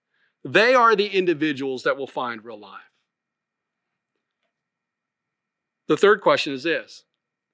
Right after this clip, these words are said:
What is my long-term emotional state? This can help us understand whether or not the flesh is in the driver's seat.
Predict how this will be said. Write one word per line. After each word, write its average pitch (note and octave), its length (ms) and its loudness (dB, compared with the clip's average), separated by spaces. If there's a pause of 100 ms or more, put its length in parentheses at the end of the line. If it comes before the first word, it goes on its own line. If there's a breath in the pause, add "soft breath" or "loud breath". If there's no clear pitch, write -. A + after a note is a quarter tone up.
(340)
What A3 300 4
is F3+ 640 0
my E3+ 280 2
long-term G#3+ 1080 2
emotional E3+ 600 0
state? - 500 -4 (1400)
This B3+ 400 2 (160)
can G3+ 160 4
help A3 260 2
us F3 260 2 (140)
understand F3+ 680 0
whether F3+ 220 2
or F#3 80 -2
not E3 280 0
the D3+ 80 -6
flesh E3+ 360 0
is C#3+ 120 -6
in D3 100 -6
the C#3+ 60 -4
driver's C#3 460 0
seat. G#2+ 220 -14